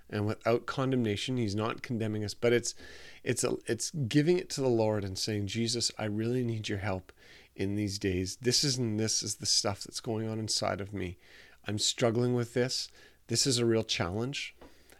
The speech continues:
and I need you to deal with this, and I need you to forgive me,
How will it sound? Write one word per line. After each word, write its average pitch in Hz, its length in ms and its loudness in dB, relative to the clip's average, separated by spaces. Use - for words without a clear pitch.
and 107 340 0
I 107 100 -2
need 110 380 0
you 120 100 0
to 107 160 -2
deal 98 240 0
with 107 220 -2
this, - 180 -2
and 107 80 -2
I 92 60 -2
need 107 420 -2
you 110 300 -2
to - 220 -2
forgive 110 420 -4
me, 170 220 2